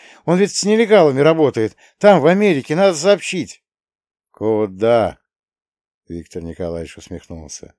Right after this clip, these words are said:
«Мне никто не поверит. Фактов нет. Да и с фактами мне тоже никто не поверит.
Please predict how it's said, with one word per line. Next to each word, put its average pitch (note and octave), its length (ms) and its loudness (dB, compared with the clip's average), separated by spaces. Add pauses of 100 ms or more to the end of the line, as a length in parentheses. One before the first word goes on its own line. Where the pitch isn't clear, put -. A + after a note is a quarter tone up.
(260)
«Мне C#3 300 -2
никто B2+ 340 -2
не B2 120 -4
поверит. F#2 680 -4 (400)
Фактов G2+ 500 -8
нет. F2 280 -14 (400)
Да A2+ 120 -2
и D3+ 100 4
с - 80 -10
фактами A2+ 600 0
мне A2 220 -4
тоже G2+ 460 -2
никто E2 280 -16
не D#2 120 -16
поверит. D#2 540 -16